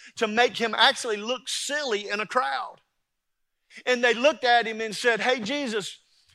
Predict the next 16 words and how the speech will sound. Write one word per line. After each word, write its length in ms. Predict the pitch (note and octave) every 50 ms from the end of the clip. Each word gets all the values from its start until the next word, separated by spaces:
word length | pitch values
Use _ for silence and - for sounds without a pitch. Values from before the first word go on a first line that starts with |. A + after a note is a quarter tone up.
| _ - - -
out 220 | - A#3 A#3 A#3
of 100 | A3+ F3+ - - -
all 420 | G#3+ B3+ C#4 D4+ D#4 D#4+ D#4+ D#4+
the 100 | D#4 D4
laws 960 | C#4+ C#4 C4+ C4 C4+ C4+ C4 A#3+ G#3 E3 - - D#3+ - - - - - - _ _ _ _ _ _ _ _ _ _ _ _ _ _ _ _ _ _ _ _ _ _ _ _
that 220 | E3+ A3 B3 B3 G#3+
there 180 | A#3+ A#3+ A#3
are 380 | A3+ G#3+ G#3+ A#3+ B3+ B3+ B3+ C4
in 180 | A#3 A3+ A3
the 100 | A3 G#3+
Bible 560 | F3+ F3 G3+ G#3 G#3+ G#3 G3+ E3+ E3 D#3+ - - _ _ _ _ _
or 200 | - G3 G3+ G#3+
in 200 | A3 A3 A3 G#3
the, 200 | G#3 G#3 - -
in 120 | G3+ G#3 G3+
the, 260 | G3+ G3 F#3 E3